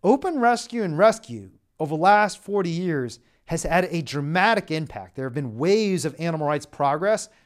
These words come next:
driven entirely by rescue. But it turns out that open rescue is also a vehicle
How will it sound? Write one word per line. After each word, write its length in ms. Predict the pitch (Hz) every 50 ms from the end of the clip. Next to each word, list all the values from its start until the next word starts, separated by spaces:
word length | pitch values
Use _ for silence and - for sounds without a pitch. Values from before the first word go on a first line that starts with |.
| _ _ _
driven 260 | - 160 175 165 170 147
entirely 680 | 135 117 - - 175 180 170 156 139 127 120 107 - _ _ _ _ _
by 100 | - 139
rescue. 480 | 139 107 139 139 - - - - - _ _ _ _ _ _ _ _ _ _
But 100 | - 156
it 80 | 151 -
turns 240 | 208 220 233 202 226
out 80 | 214
that 100 | 180 185
open 200 | 226 220 240 208
rescue 240 | 196 202 - - 202
is 120 | 156 - - -
also 420 | - 214 240 240 240 - 226 208 180
a 40 | 143
vehicle 560 | 110 123 170 196 175 - - 135 123 113